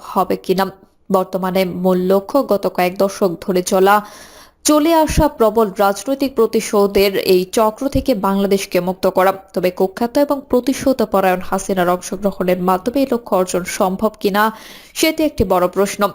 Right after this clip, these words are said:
জিলুর রহমান বলেন, "আওয়ামী লীগের সবচেয়ে বড় দুর্বলতা হলো শেখ হাসিনাকে কাল্ট চরিত্র হিসেবে দাঁড় করানো। তারা শেখ মুজিবের কন্যার বিকল্প ভাবতেও পারে না। শেখ হাসিনার বিকল্প জয়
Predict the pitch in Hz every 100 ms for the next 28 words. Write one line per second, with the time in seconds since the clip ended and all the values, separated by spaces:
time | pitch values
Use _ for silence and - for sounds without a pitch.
0 | - - 185 202 175 180 190 180 175 185
1 | 208 285 269 247 240 233 226 220 - 294
2 | - 240 190 190 190 208 196 185 185 180
3 | 190 - 262 - 233 202 185 - 180 -
4 | 208 202 202 202 185 - 180 180 202 196
5 | 214 - 190 180 185 190 190 175 180 196
6 | 190 - - - - - - 226 214 -
7 | 277 - 247 294 285 277 233 202 202 180
8 | 202 254 240 220 185 - 190 180 - 233
9 | 269 202 180 190 196 - - - - 202
10 | 202 190 190 180 185 190 180 190 180 202
11 | 180